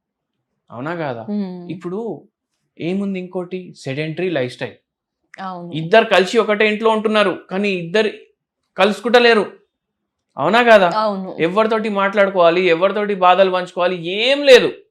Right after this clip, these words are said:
Speaker 1: మళ్ళా టెన్షన్లు ఒకటి. దీంతోటి very important ఏందంటే, విటమిన్ డి మీరు జనరల్‌గా వినే ఉంటారు కదా,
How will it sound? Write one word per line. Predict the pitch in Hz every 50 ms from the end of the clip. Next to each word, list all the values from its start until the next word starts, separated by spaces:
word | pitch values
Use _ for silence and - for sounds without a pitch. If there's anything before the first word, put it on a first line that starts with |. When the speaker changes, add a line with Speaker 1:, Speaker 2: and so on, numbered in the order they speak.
| _ _ _ _ _ _ _ _ _ _ _ _ _ _ _ _ -
Speaker 1:
మళ్ళా | 123 127 135 139 156 170
టెన్షన్లు | 170 170 156 143 143 139 - 147 139 139 156
ఒకటి. | 165 156 135 - 117 110 - _ _ _
దీంతోటి | - 113 127 131 143 151 147 147 131 120 - 110 107 113 123 - _ _ _ - 107
very | 123 143 180 180
important | 156 - 135 123 123 131 123 110 110
ఏందంటే, | 117 120 120 113 104 104 - 113 135 190 214 _ _ _ _ _ _ _ _ _ -
విటమిన్ | 143 180 190 208 240 233 240 240 226 202
డి | 202 220 233 - - -
మీరు | 185 208 190 170
జనరల్‌గా | 160 170 180 185 214 214 214 214
వినే | 190 156 160 190 202 220
ఉంటారు | 220 214 202 202 190 175
కదా, | 151 139 139 151 170